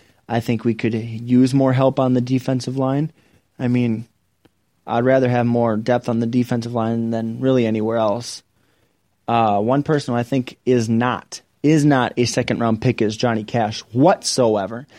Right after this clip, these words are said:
And I think anybody saying that he is a second round pick is an absolute moron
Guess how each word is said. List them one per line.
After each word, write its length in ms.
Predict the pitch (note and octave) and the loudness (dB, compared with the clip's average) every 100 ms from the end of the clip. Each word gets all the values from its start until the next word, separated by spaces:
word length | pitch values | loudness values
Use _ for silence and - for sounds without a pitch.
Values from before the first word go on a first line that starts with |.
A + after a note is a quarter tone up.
| - - - | -20 -18 -4
And 120 | B2 | 0
I 100 | B2+ | 0
think 200 | C3 A#2 | 0 0
anybody 420 | A#2 A2+ A2+ A2 | 2 2 2 2
saying 220 | G#2+ B2 | 0 0
that 80 | A2 | 0
he 140 | G#2+ C3+ | 4 4
is 100 | B2+ | 4
a 60 | |
second 280 | - A2+ A2 | 2 0 0
round 200 | G#2 G2+ | -2 0
pick 240 | A#2+ - - - | 0 -2 -10 -4
is 160 | A3 A#3 | 2 4
an 160 | F#3 - | 4 2
absolute 720 | B2 A#2+ B2 - A#2 A2+ G#2 | 2 2 -2 -4 0 2 2
moron 680 | A#2 C3 C3+ G#2+ F#2 G#2 | 4 4 4 2 -2 -4